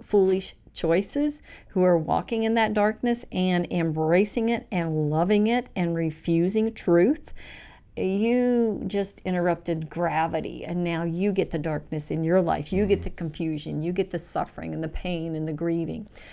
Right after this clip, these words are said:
Speaker 1: So I want you to let go of those things that you cannot control, those things that are not your responsibility. Right there. Whoops.
Speaker 2: Soon to
Speaker 1: And, and,
Speaker 2: And, oh, how
Speaker 1: oh.
Speaker 2: great was his darkness. The
Speaker 1: Mm-hmm.
Speaker 2: truth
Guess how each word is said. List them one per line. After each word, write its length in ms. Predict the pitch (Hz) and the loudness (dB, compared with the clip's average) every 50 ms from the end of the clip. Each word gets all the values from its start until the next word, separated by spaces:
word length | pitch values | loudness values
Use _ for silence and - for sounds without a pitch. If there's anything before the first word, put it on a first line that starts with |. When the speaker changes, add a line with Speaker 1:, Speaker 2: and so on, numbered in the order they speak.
| - - | -20 -14
Speaker 1:
So 160 | - - 196 | -6 -2 0
I 80 | 180 180 | 0 2
want 260 | 180 185 185 190 - | 2 2 0 0 2
you 80 | 214 208 | 0 0
to 80 | 196 | 2
let 300 | 196 180 175 170 - 190 | 0 0 0 -2 -2 -4
go 320 | 185 175 165 165 165 165 - | -4 -4 -4 -4 -4 -6 -8
of 100 | 151 151 | -10 -8
those 220 | 160 160 165 160 - | -6 -4 -4 -4 -4
things 300 | - 170 165 165 160 - | -2 -2 0 0 -2 -2
that 100 | - 165 | -2 -2
you 80 | 165 | -2
cannot 460 | 160 - - 175 165 165 170 - - | -2 0 0 2 2 2 0 -2 -4
control, 520 | - - 202 185 - - 175 165 165 160 160 | -8 -10 -10 -10 -8 -6 -4 -4 -2 -4 -4
those 200 | 165 170 165 - | -4 -6 -6 -6
things 260 | - - 165 165 165 | -4 -4 -2 -2 -2
that 120 | - 160 | -2 0
are 80 | 160 160 | 2 2
not 420 | 160 165 175 175 175 175 - - | 4 4 4 4 4 4 2 0
your 100 | 165 156 151 | -2 -2 0
responsibility. 1080 | 156 151 151 - - 147 143 147 151 - 170 160 160 175 175 - - - - 180 - - - - - - - - - - - - - - - | 0 -2 -4 -4 -6 -6 -4 -4 -4 -4 -2 -2 -2 -2 -2 -2 -4 -4 -4 -4 -6 -10 -16 -20 -20 -20 -20 -20 -20 -20 -20 -20 -20 -20 -18
Right 180 | - - - | -18 -18 -18
there. 100 | - - - - - - - | -18 -20 -20 -20 -20 -6 0
Whoops. 340 | 160 185 214 - - - - - - - - - - - 82 73 - - - - - - _ - - - - - - - - - _ _ | 2 4 4 2 0 -18 -20 -20 -20 -20 -20 -20 -16 -14 -14 -14 -14 -16 -20 -20 -20 -20 _ -20 -20 -20 -20 -20 -20 -20 -20 -20 _ _
Speaker 2:
Soon 460 | - - - - 123 120 120 113 104 95 | -16 -10 -2 2 4 4 4 4 2 0
to 120 | 98 90 - - _ _ - - - - - - | -2 -4 -8 -10 _ _ -20 -20 -20 -20 -18 -14
Speaker 1:
And, 300 | 180 160 160 156 151 - - - _ _ - _ _ - _ _ - | -12 -12 -10 -12 -12 -14 -16 -20 _ _ -20 _ _ -20 _ _ -16
and, 280 | - 160 156 156 151 - | -14 -12 -10 -6 -2 0
Speaker 2:
And, 260 | 110 113 110 101 98 | 2 4 4 2 2
oh, 300 | 98 101 104 101 95 110 | 2 4 6 6 6 6
how 120 | 110 107 98 | 4 2 2
Speaker 1:
oh. 40 | 98 | 2
Speaker 2:
great 500 | 98 104 104 104 101 95 - - - - _ - | 2 4 4 4 4 0 -4 -8 -14 -20 _ -8
was 200 | - - 95 - | -4 -4 -4 -2
his 160 | 101 92 82 | -4 -6 -4
darkness. 520 | 80 101 92 90 85 - 85 80 82 - - | -2 0 0 0 -2 -4 -8 -8 -6 -6 -4
The 120 | 101 95 | -4 -4
Speaker 1:
Mm-hmm. 80 | 82 76 | -4 -2
Speaker 2:
truth 480 | 80 117 110 107 104 85 156 147 - | 2 4 4 4 4 2 0 -6 -10